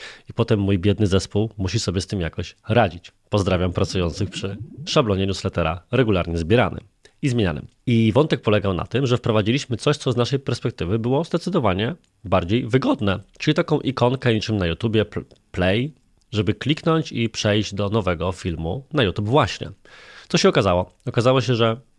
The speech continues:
większość odbiorców zaczęła to traktować jako po prostu pewien element wizualny i obniżyło nam to przekliki w stosunku do zwykłego hiperłącza zawartego w tekście, czyli na przykład napisu: „Kliknij tutaj, żeby obejrzeć nowy odcinek”,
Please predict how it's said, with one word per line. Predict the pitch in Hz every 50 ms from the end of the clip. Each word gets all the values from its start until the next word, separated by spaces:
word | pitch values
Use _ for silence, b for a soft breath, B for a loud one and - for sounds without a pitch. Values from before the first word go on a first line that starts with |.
| _ _ -
większość | - 107 107 - 131 - 131
odbiorców | 120 95 92 87 85 - - 107 104 - -
zaczęła | - 98 - - 110 110
to | - 117
traktować | - 107 - - - - 82 80 82 95 - - -
jako | 101 - - 123
po | - 120
prostu | 110 - 95 - - - 101
pewien | - 107 101 101 104 - -
element | 107 104 107 110 110 104 92
wizualny | 90 98 92 98 90 82 78 78 98 123 214 - _ _ B B B B B B B
i | 143 156 - -
obniżyło | - 151 160 151 147 156 160 156 135 156 185 143 107
nam | 95 90 85
to | - - 90 90 90 185 _ _ _ _ _
przekliki | - - - - - 196 190 - - 202 170 B B B B B B
w | -
stosunku | - 131 - 151 160 - -
do | 139 120 113 127 131 _ _ _ _ _ -
zwykłego | 117 98 90 101 143 147 - 135 120 113 117 117 120 107
hiperłącza | - - 143 131 135 120 107 92 92 90 87 - 107
zawartego | 92 92 82 87 - - 95 90 110 110
w |
tekście, | - 170 151 - - - 139 123
czyli | 117 - 170 160
na | 151 -
przykład | - - - -
napisu: | 107 98 - 110 - - 104 90
„Kliknij | - - 117 - - - 85
tutaj, | - 101 - 92 87
żeby | 80 85 76 87
obejrzeć | 90 80 92 87 85 85 - -
nowy | 95 80 80
odcinek”, | 80 - - - 139 131 123 113 - -